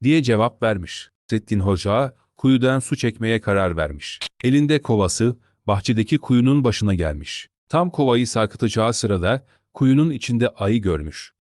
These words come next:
"Eyvah, ay kuyuya düşmüş." diye üzülmüş. Sonra da ayı kuyudan nasıl çıkaracağını düşünmüş. Aklına kovası gelmiş. Ayı kova ile çıkarmaya karar vermiş. Kovayı ipiyle kuyuya sarkıtmış.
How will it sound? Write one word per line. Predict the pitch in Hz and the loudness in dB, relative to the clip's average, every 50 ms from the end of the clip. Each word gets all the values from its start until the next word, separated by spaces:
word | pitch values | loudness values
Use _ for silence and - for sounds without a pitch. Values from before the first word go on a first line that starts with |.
| _ - | _ 0
"Eyvah, | 135 143 127 123 123 101 - - _ _ _ _ _ - | 0 2 2 2 2 0 -2 -6 _ _ _ _ _ -4
ay | 139 165 180 175 | -2 -2 -2 -2
kuyuya | - - 156 156 156 170 165 147 | 0 0 2 2 4 2 2 0
düşmüş." | 123 104 - - 98 95 - - - _ _ _ _ _ _ _ | -2 -4 -4 -4 -6 -8 -8 -8 -16 _ _ _ _ _ _ _
diye | 101 117 143 139 | 0 0 2 2
üzülmüş. | 120 98 90 98 90 82 78 78 - - - - - - - _ | 2 2 0 0 -2 -2 -4 -6 -10 -14 -16 -14 -16 -16 -16 _
Sonra | - - 170 180 185 190 170 160 | -8 -2 -2 0 2 2 2 0
da | 170 156 | 0 -2
ayı | 131 127 135 143 | 0 0 0 0
kuyudan | 139 - 139 131 117 113 117 120 123 120 107 | 0 2 2 2 2 2 0 0 0 0 0
nasıl | 139 160 - 107 95 | -2 -2 -2 -2 -2
çıkaracağını | - - - - 127 131 127 110 117 107 101 107 101 95 | -2 -4 -4 -2 0 0 0 0 0 0 0 0 -2 -4
düşünmüş. | 90 - 98 85 78 76 76 - - - - _ _ _ _ - | -6 -6 -8 -8 -8 -10 -12 -14 -18 -18 -20 _ _ _ _ -10
Aklına | 117 - - 123 131 143 139 | -10 -8 -6 -4 -2 -2 -2
kovası | 135 131 120 113 110 98 - 110 | 0 -2 0 0 0 -2 -2 -2
gelmiş. | 95 92 82 78 76 78 - - - - - _ _ _ _ _ | -2 -2 -4 -4 -6 -10 -12 -12 -16 -16 -18 _ _ _ _ _
Ayı | 117 131 143 147 143 | 0 2 2 2 2
kova | - 127 117 131 156 147 | 0 0 2 2 0 2
ile | 127 127 123 | 2 0 -2
çıkarmaya | 117 - - 127 123 120 117 120 123 123 117 | -2 -4 -4 -2 0 0 0 0 0 0 -2
karar | - - 104 101 101 95 90 87 | 0 0 0 2 2 0 0 -2
vermiş. | 82 78 73 71 - - - - - - - _ | -2 -4 -6 -8 -14 -16 -14 -12 -14 -14 -14 _
Kovayı | - 151 151 151 143 143 143 156 156 - - | 0 0 2 4 4 4 2 2 0 -2 -4
ipiyle | 139 131 - 170 170 165 170 156 - | -6 -2 0 0 0 0 0 -2 -2
kuyuya | - 131 120 120 120 113 | 0 2 2 4 2 2
sarkıtmış. | 104 - 101 85 78 - - 82 - 82 78 - - - - | 0 -2 -4 -4 -4 -6 -10 -12 -12 -12 -12 -12 -14 -16 -16